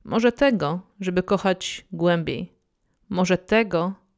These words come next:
aby nie obwiniać siebie nawzajem. Może tego, aby doceniać to, że ta dusza ma możliwość powrócić w innym ciele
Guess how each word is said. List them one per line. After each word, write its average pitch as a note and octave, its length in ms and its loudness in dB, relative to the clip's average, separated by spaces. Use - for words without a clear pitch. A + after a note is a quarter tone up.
aby G#3+ 260 2
nie A#3 140 4
obwiniać G#3+ 520 2
siebie E3+ 280 -2
nawzajem. E3 600 -4
Może F#3 300 2
tego, F3 560 0
aby F#3 260 0
doceniać F#3 720 0
to, F3+ 380 2
że G#3 140 -2
ta A#3+ 140 2
dusza B3 340 0
ma A3 160 4
możliwość G#3+ 600 2
powrócić G#3 520 0
w G3 40 0
innym F#3+ 320 0
ciele F#3 420 0